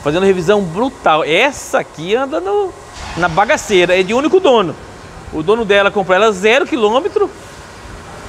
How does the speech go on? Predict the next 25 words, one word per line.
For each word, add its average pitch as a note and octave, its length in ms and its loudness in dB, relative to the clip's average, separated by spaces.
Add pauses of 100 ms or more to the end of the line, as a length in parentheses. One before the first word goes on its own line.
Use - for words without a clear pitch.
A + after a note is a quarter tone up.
e F#3 100 -2
tá G#3 160 2
aqui, A#3+ 400 -2
trouxe A3+ 260 0
essa G#3+ 140 -6
revisão A3+ 300 -2
de A3+ 60 -8
noventa A#3 400 2
mil A#3 160 4
agora A3+ 300 4
aí, C#3 180 0 (420)
beleza? A#3 480 2 (420)
Aí - 140 0
ele D#4 100 0
resolveu C4 300 2
o A3 40 -2
quê? F#3 140 -2
Fazer A3 240 -2
aqui. A#3 400 -2 (140)
Ele D#3+ 140 -8
falou, A3+ 260 0
não, D#4+ 240 4
não A#3+ 80 0
vou D4 100 2
fazer F#3 540 0